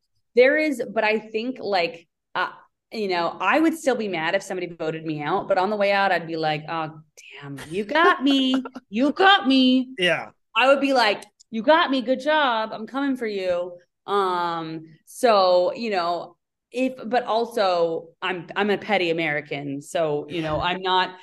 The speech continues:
Speaker 1: like these amazing Australian players who can rise above and be happy and laugh it off. I cry. I cry it off.
Speaker 2: Yeah.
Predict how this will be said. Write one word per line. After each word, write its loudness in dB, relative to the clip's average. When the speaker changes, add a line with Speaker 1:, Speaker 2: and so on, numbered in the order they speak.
Speaker 1:
like 0
these -8
amazing -2
Australian -2
players -4
who -10
can -6
rise 0
above -2
and -4
be -2
happy -4
and 0
laugh 2
it -6
off. -2
I -2
cry. -2
I 0
cry 0
it -4
off. -10
Speaker 2:
Yeah. -2